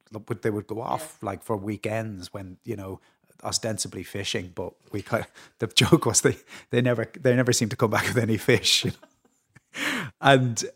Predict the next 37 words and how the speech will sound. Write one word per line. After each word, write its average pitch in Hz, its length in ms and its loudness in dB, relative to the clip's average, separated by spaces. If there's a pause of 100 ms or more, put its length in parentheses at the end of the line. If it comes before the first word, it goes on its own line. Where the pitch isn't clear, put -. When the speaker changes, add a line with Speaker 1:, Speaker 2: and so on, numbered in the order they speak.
Speaker 1:
uh, 151 40 -14 (220)
you 147 180 4
know, 143 180 10
and, 139 180 4
and 160 320 6
then 180 320 6
there 165 120 4
was, 160 220 4
there 160 160 0
was 156 160 2
a 160 40 2
few 165 360 2
posh 185 320 4
families 113 600 0
in 98 100 -4
the 98 100 -4
estate 101 380 -2
as 107 120 -8
well, 120 200 2
really 135 220 2
posh - 280 0
families 131 320 2
who 135 80 6
were 127 120 8
obviously, 131 480 6 (240)
you 127 140 6
know, 113 360 6 (160)
had 117 260 4
money 117 240 6
and 104 160 2
fell 110 160 6
on 104 200 0
hard 107 260 0
times 117 400 2
and 104 160 -2
had 107 160 -4
to 104 260 -2